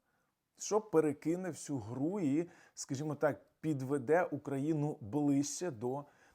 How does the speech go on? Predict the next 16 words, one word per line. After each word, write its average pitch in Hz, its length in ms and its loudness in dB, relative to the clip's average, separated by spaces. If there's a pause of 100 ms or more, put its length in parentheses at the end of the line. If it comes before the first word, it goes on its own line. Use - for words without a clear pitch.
(160)
е, 123 180 -2
визначення 131 880 -2 (260)
перемоги. 143 540 0 (180)
І 131 140 0
от 220 220 4
якраз 180 360 -2
таки, 165 360 2 (1000)
е, 135 260 2
Курщина, 190 760 -2 (360)
е, 143 100 2
Зехіл 160 500 0
каже, 143 280 0
може 139 300 -2
бути 139 320 -4
тим 123 460 -6
геймченджером, 156 1000 -4